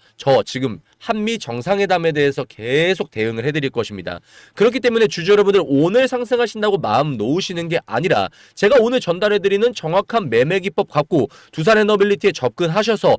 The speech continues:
리스크들 다 타파하시고 그 다음 제대로 된 상승 나올 때 여러분들이 그때 박수를 치시는 게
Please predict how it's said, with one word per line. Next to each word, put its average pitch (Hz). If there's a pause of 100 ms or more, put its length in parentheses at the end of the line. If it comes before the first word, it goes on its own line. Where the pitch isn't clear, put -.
(240)
리스크들 208
다 175
타파하시고 226 (240)
그 165
다음 202
제대로 165
된 262
상승 254
나올 151
때 202
여러분들이 131
그때 208
박수를 185
치시는 208
게 139